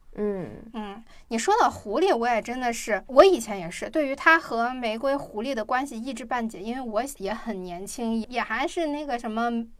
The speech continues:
Speaker 2: 玫瑰是初恋，所以回去找初恋的那一套。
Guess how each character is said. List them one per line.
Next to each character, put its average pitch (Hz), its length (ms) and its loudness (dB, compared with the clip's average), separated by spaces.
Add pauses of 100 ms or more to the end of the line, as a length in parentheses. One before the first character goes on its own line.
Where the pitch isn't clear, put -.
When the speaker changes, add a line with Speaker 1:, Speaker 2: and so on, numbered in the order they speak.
(160)
Speaker 2:
玫 220 320 -2
瑰 254 240 -2
是 262 160 -10
初 285 300 -8
恋， 294 300 2
所 233 140 -2
以 233 80 -2
回 226 160 -4
去 262 100 -8
找 220 200 2
初 269 200 -6
恋 330 220 6
的 262 120 2
那 240 120 -2
一 220 60 -2
套。 277 260 6